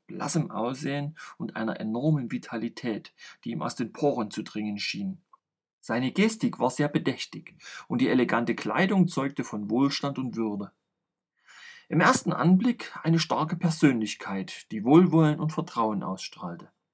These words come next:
Beim zweiten Hinsehen zeigten sich mir einige Sequenzen von Brutalität und Machtgier um seine Mundwinkel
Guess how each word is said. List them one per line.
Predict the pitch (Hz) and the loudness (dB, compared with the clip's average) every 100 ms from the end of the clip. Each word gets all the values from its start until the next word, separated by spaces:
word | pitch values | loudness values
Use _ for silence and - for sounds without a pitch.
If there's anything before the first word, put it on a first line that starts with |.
| _ _ _ _ - | _ _ _ _ -4
Beim | - 135 | -4 -2
zweiten | - 220 269 247 | -2 0 0 -2
Hinsehen | 113 110 117 113 127 147 | -6 -6 -6 -4 -2 -2
zeigten | 147 131 - - 160 | -2 -6 -6 -2 -2
sich | 160 160 | 0 -2
mir | 143 - | -4 -4
einige | 131 143 151 | -4 -4 -4
Sequenzen | - 135 131 139 156 160 | -4 -6 -4 -4 0 -2
von | 156 135 | -2 -8
Brutalität | - 139 - 135 131 - 131 127 | -4 -4 -4 -4 -4 -4 -8 -6
und | 127 - | -10 -2
Machtgier | 160 160 - _ 110 98 90 - - - | 0 0 -8 _ -8 -8 -10 -20 -20 -20
um | - 98 | -12 -8
seine | 98 104 104 | -4 -4 -4
Mundwinkel | 107 104 - 104 - | -4 -6 -6 -8 -10